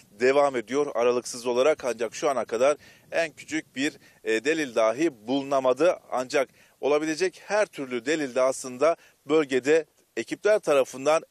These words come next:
en ince ayrıntısına kadar inceleniyor, değerlendiriliyor. İşte şu anda burada komandolar burada, jandarma burada, afad burada, akut burada ve gönüllü insanlar da burada, siviller de burada. Onlar da yine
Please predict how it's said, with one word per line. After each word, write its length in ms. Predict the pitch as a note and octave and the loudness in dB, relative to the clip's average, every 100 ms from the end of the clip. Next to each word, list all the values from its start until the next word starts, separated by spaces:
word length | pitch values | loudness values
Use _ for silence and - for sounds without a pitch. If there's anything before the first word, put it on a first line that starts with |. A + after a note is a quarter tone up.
| - | -4
en 200 | F3+ F#3 - | -2 -4 -10
ince 420 | C3 G#2+ D#3 F3+ - - _ | -12 -8 -2 -2 -4 -20 _
ayrıntısına 760 | D3 E3+ D3 B2 A2+ - A#2+ A2 | 0 0 0 -6 -12 -8 -8 -4
kadar 420 | E3 D3 C3+ D3 _ _ _ | -2 4 4 2 _ _ _
inceleniyor, 760 | D#3 D3 D3 C3+ B2+ C3+ D3 C#3 | -8 -2 0 2 2 4 2 2
değerlendiriliyor. 840 | B2 C3 C#3 C#3+ C3+ C3 B2 D3+ C#3+ | 2 2 4 2 0 -6 -2 -2 -2
İşte 200 | - A#2 | -4 -6
şu 200 | D#3 C3+ | 0 0
anda 360 | A#2+ A#2+ D3 - - _ | 0 0 0 -2 -18 _
burada 340 | C#3 A#2+ C#3+ C#3 - | -2 2 2 0 -6
komandolar 720 | G#2+ B2 E3+ C#3+ B2+ A2+ - _ | -4 0 -2 0 2 2 0 _
burada, 400 | G2+ F#2 A2+ A2+ | -10 -2 0 0
jandarma 680 | F#2+ G#2+ A#2 B2+ C#3 B2+ G2+ | -2 -4 0 2 2 0 -4
burada, 320 | F#2+ A2+ A#2 - | -6 -4 -4 -4
afad 300 | B2+ C#3 A#2+ | -2 -2 -2
burada, 360 | G2+ G2 G2+ B2 - | -6 -4 0 -2 -2
akut 360 | A#2+ - F#2+ A2+ | -8 -6 -14 -10
burada 460 | G#2+ G#2 A2 C#3 - - - _ | -6 -2 2 0 -2 -18 -20 _
ve 80 | B2 | -4
gönüllü 580 | A2 C3 D3 D3+ E3 - _ | -2 -2 -2 -4 -4 -4 _
insanlar 640 | B2 A#2 C#3+ C#3+ E3 C3 | -12 -4 -2 0 0 2
da 140 | A2 G2 | 0 0
burada, 440 | A2 A2 C3+ D#3 | 0 2 2 0
siviller 600 | - C3+ B2 B2 C3 B2 | -4 -10 -10 -2 0 2
de 100 | A2+ | 0
burada. 360 | G#2+ A2 C#3 C#3+ | 2 2 2 0
Onlar 440 | A#2+ C#3 C3 A2 | -2 -2 0 0
da 80 | A2 | -2
yine 300 | B2 C3+ | -2 -4